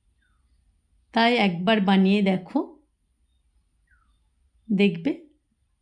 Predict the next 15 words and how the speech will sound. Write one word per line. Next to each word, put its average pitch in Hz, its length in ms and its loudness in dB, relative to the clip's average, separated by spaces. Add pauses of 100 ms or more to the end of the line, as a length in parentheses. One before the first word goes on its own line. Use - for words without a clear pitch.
(260)
বারবার 196 460 0 (100)
বানাতে 180 400 -2
মন 180 280 2
চাইবে, 175 400 -4 (1200)
এতটা 208 480 -2 (120)
মজার। 170 340 -2 (2250)
আর 208 180 0
তাল 202 180 2 (120)
থাকতে 196 280 -2
থাকতে 190 300 -4 (120)
অতি 165 220 -6 (120)
অবশ্যই 190 420 -2 (1300)
বানিয়ে 196 460 0
নিতে 185 260 0
পারো 175 260 -6